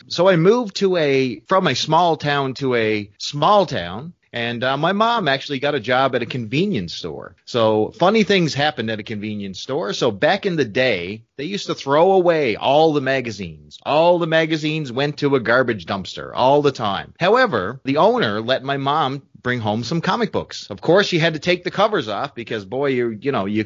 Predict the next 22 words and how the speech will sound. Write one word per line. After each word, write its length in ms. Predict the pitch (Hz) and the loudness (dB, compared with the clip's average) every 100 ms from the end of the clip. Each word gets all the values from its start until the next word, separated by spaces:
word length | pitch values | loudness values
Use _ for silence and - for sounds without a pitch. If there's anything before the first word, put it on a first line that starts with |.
| - | -2
you 140 | 135 | -2
couldn't 280 | - 220 202 | 4 4 4
bring 160 | 202 180 | 2 4
home 220 | 208 202 | 2 2
a 100 | 180 | 0
comic 380 | 151 180 196 175 | 0 -2 -2 -4
with 100 | 180 | -6
a 60 | 170 | -2
cover. 420 | 185 156 101 107 - | 0 0 -4 -10 -14
So 160 | 127 | -6
I 140 | 147 220 | -2 0
would 200 | 220 156 | -2 -2
get 280 | 160 147 | -4 -4
stacks 760 | - - - 135 98 - - - | -8 -10 -4 -2 -2 -8 -16 -14
and 240 | - 127 160 | -10 -8 -8
stacks 800 | - 214 208 113 - - - _ - | 0 2 2 0 -6 -16 -16 _ -8
of 160 | 110 | -6
comics 380 | 131 143 156 - | -2 0 -2 -4
with 160 | 117 113 | -8 -6
no 260 | 117 147 165 | 0 2 2
covers. 500 | 160 151 101 98 - | 0 0 -2 -8 -6
So 360 | 127 113 110 | -4 -4 -6